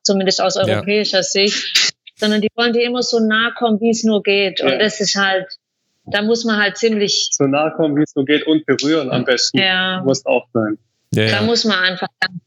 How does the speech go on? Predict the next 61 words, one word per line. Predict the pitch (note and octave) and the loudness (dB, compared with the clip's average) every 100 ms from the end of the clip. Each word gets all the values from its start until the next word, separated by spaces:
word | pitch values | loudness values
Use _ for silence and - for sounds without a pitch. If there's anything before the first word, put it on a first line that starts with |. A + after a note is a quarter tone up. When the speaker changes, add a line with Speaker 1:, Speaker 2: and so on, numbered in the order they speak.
| _ _ _ | _ _ _
Speaker 1:
klar | - G3 F#3+ | -2 0 0
und | F3+ | 2
deutlich | G3 F#3 F3+ | 0 0 -4
ziemlich | - G3 F#3 - | 0 0 2 2
schnell | - F#3+ G3+ G3+ | 2 2 0 0
sein | A3 A#3 | 0 0
und | G#3 G3 | 0 2
dann | G#3+ G#3 - - G3+ | 0 0 -6 -4 0
gehen | A3 G#3 | 2 2
die | F#3+ | 0
auch | F3 | 0
sofort | F3+ F3+ - F3+ E3 | 0 0 2 0 2
weg. | F3+ F#3 - - | 0 0 -2 -4
Aber, | F#3 F3+ F3+ - - - - - - | 0 0 -2 -6 -6 -4 -4 -8 -4
ähm, | F#3 F#3 | 0 0
ich | F#3 G3 | 0 0
habe | F#3+ | 2
mich | F3+ G3+ | 2 0
auch | G#3 | 0
mit | G#3+ | 2
einer | A3 | 2
indischen | G#3+ A3+ A3+ A3 | 2 0 0 -2
Frau | - A3 A3 | -2 -2 0
darüber | A3+ - A#3+ A3 | -2 0 0 2
unterhalten | G#3+ G#3 G#3+ G#3 | 0 2 0 2
und | G3+ | 0
die | G3+ | 0
hat | G3+ G3 | 0 -2
gesagt, | - G3+ - - | -2 -2 -2 -2
das | F3+ G#3 | 0 0
machen | G3 G3 | 0 2
die | F#3+ | 0
Männer | F#3 G3 G3+ | 2 0 0
bei | F#3+ F#3 | 0 0
ihnen | G#3 G#3 F#3+ | 2 0 0
genauso. | F#3 F3+ F#3 F#3+ - F3 F3 E3+ - | 0 0 0 0 2 0 0 -2 -2
Also | F3+ F#3 F3+ F3 E3 - | 0 2 0 -2 -6 -2
Speaker 3:
Ja, | - - | -2 0
das | |
Speaker 1:
bei | F#3+ G3 | 0 0
ihren | G3 | 0
Speaker 3:
ist, | |
wenn | - | 0
man, | - - | 0 0
Speaker 1:
eigenen | F#3+ F3 | 0 -2
Frauen. | - F3+ F3+ F3+ | -2 -2 0 0
Speaker 3:
wenn, | C#3 C3+ | 0 2
wenn | C#3 | 0
man | D3 D3+ | 0 0
irgendwo | F3 E3+ E3+ | 0 0 0
steht, | - D#3 E3 E3 | 0 0 0 2
wir | C#3+ | 0
haben | C3+ | 2
irgendwo | D#3 D3+ C#3+ | 2 2 2
mal | C#3+ C3 C3 - | 2 0 -2 0
in, | C3+ B2 A#2 | 0 2 2
in | B2 | 0
Goa | A#2+ D3 D#3 D3 C#3+ | 2 0 0 0 0
einen, | B2+ | -2
einen | - B2+ | -4 -2
Sonnenuntergang | D3 E3 E3+ F3 E3 D3+ D3+ E3 | 0 0 2 0 0 0 0 -2